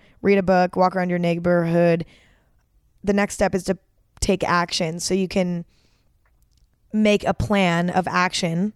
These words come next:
to address it, which is kind of what I did with the whole, like, phone thing, or, like, the, with, when I thought th-, that person thought that I was looking at their phone when the app crashed. I was like, "Literally, I'm just gonna fucking tell them this so that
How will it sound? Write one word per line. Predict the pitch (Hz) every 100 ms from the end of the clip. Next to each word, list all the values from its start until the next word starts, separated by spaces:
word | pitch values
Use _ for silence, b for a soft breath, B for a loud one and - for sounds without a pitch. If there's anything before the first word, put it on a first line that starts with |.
| _
to | - 196
address | 185 196 185
it, | 165 165
which | 196
is | 208
kind | - 285 320
of | 208
what | 202
I | 175
did | 175 214 202 165 175 b b b b b
with | - 214 -
the | 202
whole, | 202 202 185
like, | 185 180
phone | - 190 208 233
thing, | - 175 185 208
or, | - 208 214
like, | 185 185
the, | 202
with, | 175 190
when | 202 190
I | 190
thought | - 190 180 -
th-, | 190 - -
that | 208 180
person | - 196 185 180
thought | - 180
that | 180
I | 180
was | 180 180
looking | 196 - 180
at | 175
their | 185
phone | - 190 185 180
when | 175
the | 175
app | 180 185
crashed. | - 170 160 170 - B B B B B B _
I | 220
was | 226 202
like, | 220 208 -
"Literally, | 220 233 226 214 202
I'm | 202
just | 202 -
gonna | 214 185
fucking | - 196 190 196
tell | - 180 180
them | 202 220
this | 247 311
so | - 202
that | 202 202